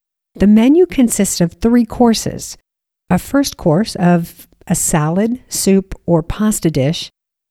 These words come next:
and a second course of a meat, fish, or egg dish, and a third course, which is dessert. The menu will come with bread, plus water or wine included.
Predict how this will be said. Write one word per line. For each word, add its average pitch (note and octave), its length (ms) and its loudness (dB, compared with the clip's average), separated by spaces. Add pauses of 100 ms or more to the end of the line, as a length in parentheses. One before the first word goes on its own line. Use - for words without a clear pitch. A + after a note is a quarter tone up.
(180)
and F3 220 2
a F3 80 0
second C4 480 0
course D3+ 500 0 (140)
of F3+ 140 2
a F#3 120 4
meat, A#3 440 0 (120)
fish, - 560 -6
or G3 260 -2
egg E3+ 220 -2
dish, C3+ 400 -2 (640)
and G#3 460 0 (260)
a F#3 80 0
third C4+ 340 -2
course, - 420 -4
which E3 200 0
is D3+ 160 -4
dessert. F3+ 580 2 (840)
The F3+ 160 2
menu F#3 340 6
will F3 140 4
come F3+ 380 0
with F#3 280 0
bread, F#3+ 640 0
plus - 420 -4
water G3 580 0
or A3+ 260 4
wine G3 540 0
included. E3 800 -2